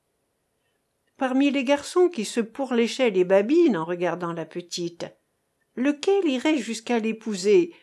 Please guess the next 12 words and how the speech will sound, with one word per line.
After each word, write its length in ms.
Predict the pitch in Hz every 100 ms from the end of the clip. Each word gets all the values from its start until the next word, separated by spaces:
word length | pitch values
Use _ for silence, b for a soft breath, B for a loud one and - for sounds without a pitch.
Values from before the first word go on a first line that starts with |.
| B
sans 420 | - 233 226 202
autre 320 | 302 302 -
dot 560 | 240 247 311 339 - -
que 140 | 247
ses 180 | 233 233
satanés 600 | 220 - 294 294 254 208
yeux 300 | 190 185 240
noirs 340 | 254 294 330 311
et 80 | 240
sa 180 | 240
peau 220 | 226 180 165
blanche ? 520 | 143 147 135 -